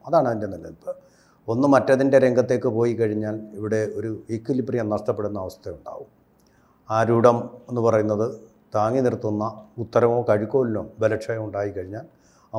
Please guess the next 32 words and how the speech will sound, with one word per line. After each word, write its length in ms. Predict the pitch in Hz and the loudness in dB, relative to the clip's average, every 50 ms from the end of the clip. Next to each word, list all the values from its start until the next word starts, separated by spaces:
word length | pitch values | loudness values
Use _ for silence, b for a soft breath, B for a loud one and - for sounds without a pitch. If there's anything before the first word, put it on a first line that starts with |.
| 110 113 | 0 0
മൊത്തം 280 | 113 113 113 147 156 156 - - - - _ _ - 117 | 0 2 4 4 4 4 0 -6 -14 -20 _ _ -10 -10
ആ 40 | 113 - 120 | -6 -4 -4
കെട്ടിടമാണ് 520 | 110 - 127 127 127 117 107 101 104 107 104 101 | -2 0 2 2 4 4 2 0 0 -2 -2 0
നിലം 200 | 101 104 98 98 92 | 0 0 0 0 -4
പൊത്തുക. 260 | 90 - - 85 85 - - _ _ _ | -8 -12 -14 -14 -14 -16 -20 _ _ _
ആ 20 | - 113 113 | -14 -10 -10
മൊത്തം 240 | 113 110 117 143 135 120 117 | -10 -8 -6 -6 -4 -4 -4
ആ 20 | 113 - | -6 -6
സ്ട്രക്ചർ, 460 | - - 110 104 - - - 120 - - 95 | -4 -4 -4 -4 -4 -4 -6 -6 -6 -6 -6
ആ 60 | 113 107 107 | -2 0 2
ഘടന 180 | 104 123 139 135 127 | 2 2 0 0 -2
മുഴുവൻ 240 | 120 113 117 113 107 101 | -4 -6 -6 -8 -8 -6
ഇല്ലാതായിത്തീരുക. 800 | 98 101 104 101 95 87 82 82 80 - _ - - - _ - - _ _ _ _ b b b b b b b b b b | -2 -2 -2 -2 -4 -8 -12 -14 -18 -20 _ -20 -20 -20 _ -20 -20 _ _ _ _ b b b b b b b b b b
അപ്പോൾ 160 | - 127 123 113 | 4 6 6 6
അവിടെ 180 | 117 127 127 131 | 6 6 4 4
ഈ 40 | 127 120 113 | 4 4 4
ഓവർ 180 | 117 117 135 135 - | 4 4 2 0 0
സ്റ്റെപ്പിങ്ങോ 500 | - 139 120 - 135 131 135 139 151 156 - - - _ - 127 | -2 -2 -2 -2 -4 -6 -6 -6 -8 -8 -10 -12 -16 _ -8 -6
മറ്റു 160 | 120 - 170 151 | -4 -2 0 2
കാര്യങ്ങളോ 360 | 143 135 139 147 147 147 147 147 - 120 | 2 2 2 2 0 0 0 2 4 4
പാടില്ല. 340 | 123 147 160 147 110 90 - - - _ B B B 165 B B B B B _ _ _ _ _ _ _ _ - | 6 6 6 4 2 -2 -6 -12 -16 _ B B B -4 B B B B B _ _ _ _ _ _ _ _ -6
ഇവിടെ 180 | 123 127 147 165 160 | 0 6 6 6 8
ഇപ്പോൾ 140 | 156 160 165 156 | 6 4 4 4
സംഭവിച്ചിരിക്കുന്നത് 840 | 143 143 143 147 165 156 139 160 151 151 160 147 123 110 104 110 120 147 156 - - - - _ _ _ - - - | 4 6 6 4 4 4 4 2 0 0 0 0 0 0 0 0 0 -2 -4 -6 -12 -18 -20 _ _ _ -20 -8 -6
സുപ്രീം 300 | 135 - - 156 160 151 143 | -4 0 2 4 4 6 6
കോടതി 320 | 143 139 139 131 143 160 165 - - - - - - - | 6 6 6 6 6 2 0 -2 -6 -14 -20 -20 -14 -8
അതുപോലെ 260 | 117 113 113 127 123 123 | -4 2 2 4 4 4
തന്നെ 140 | 123 127 123 - 113 | 4 2 2 0 2
കോടതി 320 | 110 113 117 127 131 160 151 - - 123 | 2 2 2 2 0 0 -2 -4 -6 -8
ഒക്കെ 140 | 113 - 156 143 123 | -4 0 2 2 2
അതിൻ്റെ 220 | 123 135 139 143 123 117 | 2 0 0 -2 -2 -2
വിശ്വാസ്യതയുടെ 800 | - - 135 135 139 131 - - 151 143 143 143 139 135 139 | -4 -4 -6 -4 -4 -4 -2 -2 0 2 4 4 4 4 2